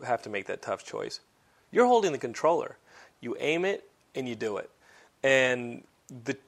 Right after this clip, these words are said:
hard choices have to be made, and they're permanent. I mean, this is, this is branching storylines that have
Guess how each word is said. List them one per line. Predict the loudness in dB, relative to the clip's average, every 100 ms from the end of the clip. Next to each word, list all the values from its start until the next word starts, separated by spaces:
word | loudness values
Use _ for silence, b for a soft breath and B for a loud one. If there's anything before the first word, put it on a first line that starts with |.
| 8
hard | 8 8
choices | 2 2 2 0 2
have | 2
to | 0
be | -6
made, | -4 -2 -2
and | -2
they're | -2
permanent. | -2 -4 -4 -8
I | -8
mean, | -4
this | -4 -2
is, | -6 -4
this | -4 -4 -6 -6
is | -6
branching | 0 0 0 -6
storylines | -6 0 0 0 -2 -4 -6 -10 -18 b b b -6
that | -2
have | 2 2 0 -6